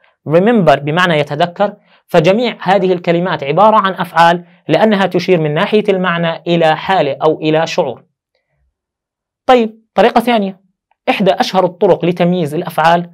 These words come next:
هو حفظ الطالب لقائمة الأفعال غير المنتظمة مع معانيها.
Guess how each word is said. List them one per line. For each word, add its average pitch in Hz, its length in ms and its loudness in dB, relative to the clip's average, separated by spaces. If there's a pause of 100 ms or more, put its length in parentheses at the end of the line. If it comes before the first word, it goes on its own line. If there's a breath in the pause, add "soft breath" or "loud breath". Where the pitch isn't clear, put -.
(260 soft breath)
هو 202 120 6
حفظ 165 220 -2
الطالب 175 540 0 (220 soft breath)
لقائمة 180 500 0
الأفعال 151 420 2
غير 180 220 2
المنتظمة 165 640 -2 (240)
مع 160 200 0
معانيها. 156 560 -2